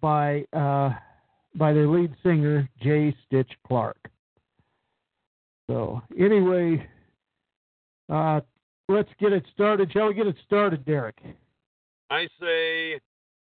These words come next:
Speaker 2: we shall, because it is Saturday night. Let's bring some fun to everybody listening at home.
Speaker 1: Shall we start a war?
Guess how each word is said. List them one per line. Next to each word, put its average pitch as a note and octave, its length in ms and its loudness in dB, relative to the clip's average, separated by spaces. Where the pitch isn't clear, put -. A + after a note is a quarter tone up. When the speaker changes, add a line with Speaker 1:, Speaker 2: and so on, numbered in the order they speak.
Speaker 2:
we D3 240 -4
shall, C#3+ 320 2
because C#3+ 460 -2
it C#3+ 160 0
is B2+ 120 -2
Saturday C#3+ 720 0
night. D3+ 380 0
Let's C#3+ 260 -2
bring C#3+ 400 -4
some C3 320 2
fun D3 400 4
to B2+ 80 -4
everybody B2 520 0
listening A#2 800 -4
at A#2+ 220 6
home. A2+ 400 -2
Speaker 1:
Shall A3 320 8
we B3 320 2
start A3+ 340 2
a A3 160 2
war? G3 760 0